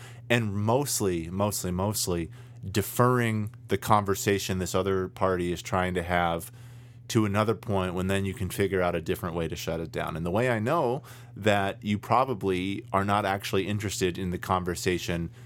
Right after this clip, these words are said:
even when you say you are, which is after someone has read the book, is because throughout all of this, one thing that I feel like was pretty constant is a lot of people have read this manuscript. You know, there are people who had advanced copies, and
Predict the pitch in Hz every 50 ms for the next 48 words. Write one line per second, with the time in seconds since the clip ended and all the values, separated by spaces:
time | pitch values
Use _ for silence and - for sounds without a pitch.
0 | - - - - - 135 143 139 131 127 120 117 117 113 110 101 95 - - 113
1 | 107 92 85 85 95 107 98 85 85 82 85 80 - - - - 67 87 87 -
2 | 90 82 - - 95 90 90 82 82 82 78 82 82 80 80 80 - 127 123 104
3 | 101 - - - - - - - - - - 110 107 101 - 113 107 - - 117
4 | 107 107 107 107 104 98 - - - - - - - - - - - - - -
5 | - - - - - - - - - - - - - - - 120 120 123 123 131
6 | - - 107 131 131 101 85 - 87 85 87 - - 95 101 104 113 - - -
7 | 120 110 98 92 95 95 92 92 92 - - 101 98 92 87 - 90 - - -
8 | 101 92 85 - - 104 117 123 - - 101 90 80 92 90 87 - - - -
9 | - - - - - - - 123 160 175 - - 120 110 120 107 131 147 151 113
10 | 85 - - - - 95 95 92 87 82 80 - - 92 95 87 - 95 90 87
11 | 85 82 - - - 82 - 95 95 101 107 95 127 127 - 131 107 101 95 98
12 | 95 90 90 87 82 95 92 90 87 - - - 98 87 85 82 - 82 78 -
13 | - - - - - - - - - - - 101 101 101 98 95 95 95 92 92
14 | 85